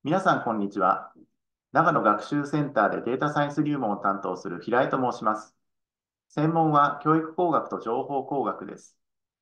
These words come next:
皆さんはソサエティ五点ゼロという言葉を聞いたことがあるでしょうか？これは皆さんがいる現実空間とコンピューターやネットワーク上に構築された仮想的な空間を合わせた社会のことを指します。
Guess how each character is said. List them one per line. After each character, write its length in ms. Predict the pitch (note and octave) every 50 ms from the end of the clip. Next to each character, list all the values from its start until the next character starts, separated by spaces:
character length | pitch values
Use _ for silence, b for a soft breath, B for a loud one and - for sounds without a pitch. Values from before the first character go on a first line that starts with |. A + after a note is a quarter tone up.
| _ _ _ _ _ _ _ _ _ _ -
皆 200 | B2+ D3 F3 F3+
さ 140 | G3 F3+ -
ん 80 | G#2
は 260 | G#2 G2 F#2 F2+ -
ソ 140 | - - A#2
サ 240 | A2 - D#3 E3 F3
エ 80 | E3+ E3+
テ 80 | F3 F3
ィ 120 | E3 D#3
五 180 | F3+ F3+ F#3 E3+
点 200 | C#3 B2 G#2+ G#2
ゼ 120 | A2+ C3+
ロ 100 | C3+ B2+
と 100 | - G#2
い 80 | F#2 F#2
う 60 | F#2
言 100 | G#2 G#2
葉 160 | G#2+ A#2 A2
を 100 | F#2+ - -
聞 80 | C3+ C3
い 40 | C3
た 100 | D3+ -
こ 100 | D#3+ D#3
と 100 | D3+ B2
が 100 | A2 A2+
あ 40 |
る 100 | A#2 A2+
で 60 | - G2
し 120 | - -
ょ 100 | F2+ D#2+
う 20 |
か？ 200 | - - - - _ _ _ _ _ _ _ _ _ _ _ _ _ _ _ _ _ _ _ -
こ 80 | C3+
れ 80 | C#3 D3
は 260 | D3 C#3+ C#3+ C#3 -
皆 200 | C#3 C#3+ E3+ F#3+
さ 120 | F#3+ G3 D#3+
ん 80 | -
が 80 | - G#2+
い 80 | G2+ G2+
る 100 | G2 F#2
現 220 | - A2 A#2 C3
実 220 | C#3+ D3+ D3+ -
空 160 | - E3+ D#3 C#3+
間 300 | B2 A2 G2 F#2+ - -
と 320 | F#2+ F2+ F#2+ - - _ _ _ _ _
コ 160 | _ - D#3 D#3+
ン 100 | D#3+ -
ピ 80 | F#3 F#3
ュ 100 | E3+ D#3
ー 40 |
タ 80 | C3 B2
ー 80 | G#2+ G#2
や 100 | F2+ F#2+
ネ 100 | G2 F#2
ッ 80 | -
ト 100 | - C#3
ワ 100 | C#3+ D3
ー 40 | D3
ク 80 | C#3+ C3
上 160 | C#3 C#3 C#3
に 100 | C3+ C3
構 180 | - C3+ C3+ C3
築 180 | C3+ - -
さ 140 | - - B2
れ 80 | B2 A#2
た 400 | - A#2 A2+ A#2 A2+ - - - -
仮 200 | - B2 A#2 -
想 160 | E3 F3 E3+
的 180 | F3 E3+ E3+
な 120 | E3+ E3 D#3+
空 220 | - E3+ E3 D#3+
間 180 | D#3+ D#3+ D#3+ D#3 D3
を 60 | C#3+
合 40 | D3+
わ 100 | D3 D3+
せ 80 | D#3
た 80 | D#3 -
社 160 | - D3 C#3+
会 160 | D3 C#3+ B2
の 80 | G2 F2+
こ 120 | - G2+
と 140 | - D3+ D3+
を 60 | B2 -
指 140 | - - -
し 60 | -
ま 120 | - - -
す。 220 | - - _ _